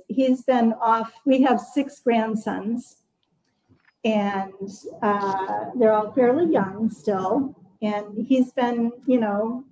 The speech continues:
traveling and off doing fun adventures with them, taking them to,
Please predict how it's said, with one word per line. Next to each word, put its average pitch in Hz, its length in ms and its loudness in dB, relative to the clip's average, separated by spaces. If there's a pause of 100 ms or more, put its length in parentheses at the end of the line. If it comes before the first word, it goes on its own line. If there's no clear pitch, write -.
traveling 247 680 2
and 220 100 0
off 220 400 -2 (300)
doing 247 500 2 (120)
fun 247 640 2
adventures 233 720 0
with 226 180 -2
them, 220 400 -2
taking 220 420 -2
them 220 360 -4 (100)
to, 226 380 2